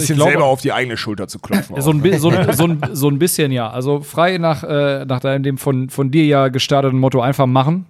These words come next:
Speaker 2: So fing ja unser Podcast auch an und so ging's ja mit Kommentar auf Court zwei, ging's ja auch weiter.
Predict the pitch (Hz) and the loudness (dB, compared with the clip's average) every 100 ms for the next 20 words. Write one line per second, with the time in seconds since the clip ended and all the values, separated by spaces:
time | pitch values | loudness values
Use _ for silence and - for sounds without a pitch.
0 | _ - 127 - 139 139 127 123 139 - | _ -4 -4 0 2 2 2 0 -2 -2
1 | 113 113 110 127 160 - 117 123 120 - | 0 0 0 -2 -2 -4 -2 -2 -4 -4
2 | 123 120 - - - 131 117 127 117 - | -2 -2 -8 -14 -4 -2 0 -2 -2 -2
3 | 123 - 131 127 123 110 127 135 113 110 | -2 0 0 2 2 2 2 2 0 0
4 | 123 139 | -2 -4